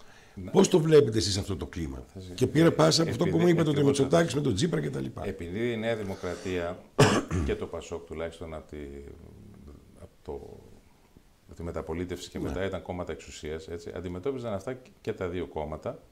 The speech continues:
Speaker 1: από και τα δύο κόμματα φυσικά, θέλω να είμαι αντικειμενικός,
Speaker 2: Μμμ.
Speaker 1: ε, τη μήνυ των υπολείπων κομμάτων, λέγοντάς τους ότι, ε, ε, ότι, παράδειγμα, μπορούν να κάνουν ρουσφέτια, να κάνουν, ε,
Speaker 2: Μμμ.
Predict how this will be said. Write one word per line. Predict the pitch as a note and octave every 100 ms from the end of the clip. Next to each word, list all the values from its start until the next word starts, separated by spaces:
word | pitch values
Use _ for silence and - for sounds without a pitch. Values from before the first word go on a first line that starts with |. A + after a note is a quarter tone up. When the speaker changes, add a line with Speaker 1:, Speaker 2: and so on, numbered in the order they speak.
| _ _ _
Speaker 1:
από | E2+ F2
και | -
τα | C#2
δύο | C2
κόμματα | C2+ C2+ C2
φυσικά, | - E2
θέλω | D#2 D#2+
να | D#2+
είμαι | D#2+
αντικειμενικός, | C#2+ C#2 C#2+ C#2 - A#2+ -
Speaker 2:
Μμμ. | G2 A2+ - - _ -
Speaker 1:
ε, | G2 F2+ F2+
τη | F2 - G2
μήνυ | B2 C#3
των | A2
υπολείπων | G#2 G3 A#3+ C3+ G2+
κομμάτων, | - E2+ E2+ F2+ C#3 D#3+ - - _ - -
λέγοντάς | C3+ D3+ A2+ G2 C3
τους | C#3 - -
ότι, | C3+ - A2 A2 G#2+ G#2 G2+ F#2+ F#2+ F#2+ F#2 F2+ F2+ G2
ε, | F2+ F2+ F2+
ε, | E2+ F2 - - - - -
ότι, | - G2
παράδειγμα, | F#2 G2 A2 G#2+
μπορούν | F#2 G2 G2+
να | F2+ E2+
κάνουν | - F#2+ F2+ E2
ρουσφέτια, | C#2+ - G2+ -
να | E2+
κάνουν, | E2+ F2+
ε, | D2+ D2+ D#2 D2+ D2+
Speaker 2:
Μμμ. | D#2